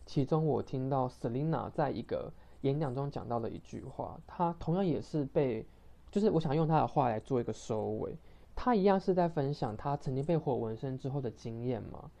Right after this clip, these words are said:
她讲到了一句话，她说她因为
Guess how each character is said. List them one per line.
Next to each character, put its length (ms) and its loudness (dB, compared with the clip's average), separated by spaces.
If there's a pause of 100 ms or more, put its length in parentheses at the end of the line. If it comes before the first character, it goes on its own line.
(400)
她 140 0
讲 160 0
到 100 0
了 100 0
一 80 -6
句 180 -8
话， 240 -4
她 140 -2
说 480 0
她 280 0
因 200 2
为 360 4